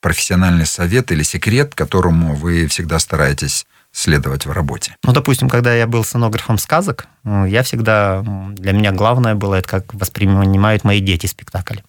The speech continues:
Speaker 2: Если они воспринимают спектакль, до конца смотрят, не отрываясь, значит, сказка удалась. А если ребёнок уже после, там, пятнадцати-двадцати минут начинает по сторонам смотреть, всё, пиши пропало. <laughs>
Speaker 1: Мне кажется, театральный плакат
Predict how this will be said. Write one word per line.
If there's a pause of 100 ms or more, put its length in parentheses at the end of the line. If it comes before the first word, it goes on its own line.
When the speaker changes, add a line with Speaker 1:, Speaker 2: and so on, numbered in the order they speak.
(240)
Speaker 2:
Если
они
воспринимают
спектакль, (400)
до
конца
смотрят,
не
отрываясь, (260)
значит,
сказка
удалась. (280)
А
если
ребёнок
уже
после,
там,
пятнадцати-двадцати
минут
начинает
по
сторонам
смотреть,
всё, (120)
пиши
пропало. (280)
<laughs> (760)
Speaker 1:
Мне
кажется, (300)
театральный
плакат